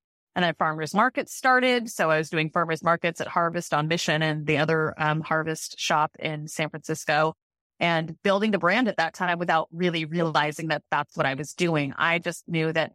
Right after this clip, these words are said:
like Peter, I was kind of on a mission to help people and, uh, really quickly realized that, like you're saying, it's, it's, we always say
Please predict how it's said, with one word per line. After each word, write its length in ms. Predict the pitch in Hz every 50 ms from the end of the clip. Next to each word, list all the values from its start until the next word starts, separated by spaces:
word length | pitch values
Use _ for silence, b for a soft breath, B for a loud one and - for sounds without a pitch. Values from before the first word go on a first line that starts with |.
| _ _ _ _ -
like 280 | 185 170 165 170 -
Peter, 360 | - - 277 269 226 202 175 170
I 160 | 165 160 165
was 160 | 165 175 180 -
kind 260 | - 175 165 165 175
of 80 | 180
on 180 | 170 160 156 156
a 60 | 151
mission 600 | 156 165 190 - - - 202 165 - - 160 175 - _ _ _ _ _ _ _
to 180 | - - 202 180
help 260 | - - 208 269 -
people 500 | - - 160 156 - 147 135 - - - _ -
and, 400 | 170 165 160 156 156 160 147 -
uh, 60 | 147 -
really 280 | - 175 202 208 202 196
quickly 340 | - 220 196 - 190 175
realized 680 | 170 165 170 202 220 208 180 170 160 156 165 - - - 175
that, 280 | 165 165 160 156 - - -
like 160 | 165 165 165 - -
you're 100 | - 165
saying, 300 | - - 185 180 170 160
it's, 260 | 151 - - - - _ _
it's, 200 | - 165 - - _ _ _ _ _ _
we 160 | - 190 202 202
always 160 | 185 180 -
say 220 | - 185 160 -